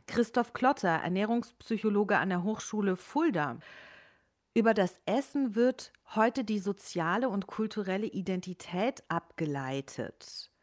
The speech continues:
Also, weil ich anders esse, zum Beispiel vegan, bin ich Fleischessern und sogar Vegetariern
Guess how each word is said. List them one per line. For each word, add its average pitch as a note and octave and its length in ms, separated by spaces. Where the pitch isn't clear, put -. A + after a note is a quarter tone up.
Also, E3 760
weil D#3+ 220
ich - 200
anders F3 480
esse, F#3+ 420
zum F3 220
Beispiel D#3 460
vegan, D3 540
bin G#3 400
ich F#3 280
Fleischessern F3+ 800
und D#3 200
sogar D#3 360
Vegetariern F#3+ 920